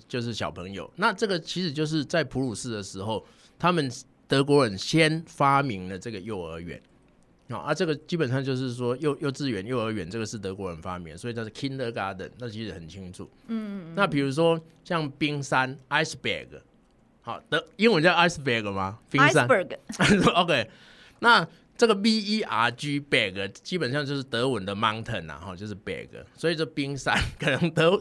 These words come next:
Speaker 1: 德国那边很多冰山，不知道。
Speaker 2: 哦。
Speaker 1: 哦，所以你一看的话，你大概也会知道说，哎，这个 iceberg，哦，它就是冰山的意思。对，所以其实很多的字，哦，其实是非常有趣的。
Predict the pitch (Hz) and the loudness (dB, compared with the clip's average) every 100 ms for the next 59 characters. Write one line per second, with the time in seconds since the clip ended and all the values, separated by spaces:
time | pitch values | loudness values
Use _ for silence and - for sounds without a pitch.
0 | - 165 185 135 156 151 143 113 127 127 | 4 4 4 2 4 2 0 -2 -4 -2
1 | 120 127 110 110 117 113 117 95 - - | -2 0 0 0 -6 -2 -2 -2 -8 -14
2 | 160 202 226 226 233 214 214 233 220 - | -4 0 2 2 0 -2 -4 -8 -10 -8
3 | - 202 139 131 175 160 139 151 135 107 | -2 -2 -2 -2 0 2 2 0 -2 -2
4 | 139 131 107 104 110 110 107 101 104 107 | -2 0 -2 -6 -6 -6 -6 -6 -8 -6
5 | 107 123 117 107 110 - 92 80 80 65 | -6 -6 -6 -6 -8 -8 -10 -8 -12 -14
6 | - - 104 87 98 110 110 104 101 92 | -18 -18 -14 -12 -10 -8 -8 -8 -10 -10
7 | 101 92 101 90 85 87 82 85 73 _ | -12 -10 -8 -8 -10 -12 -12 -14 -16 _
8 | _ _ - 156 139 214 165 - _ _ | _ _ -4 -2 2 2 2 -6 _ _
9 | _ _ _ - - 180 220 165 131 127 | _ _ _ -20 -2 2 4 4 4 2
10 | 143 185 160 143 139 131 - 185 151 107 | 2 2 4 4 4 0 -6 -4 -2 -2
11 | 110 104 98 143 147 113 131 127 123 120 | -2 -4 -2 -2 -2 -2 -4 0 -2 0
12 | 104 98 90 80 80 104 90 71 | -4 -4 -8 -10 -10 -10 -10 -10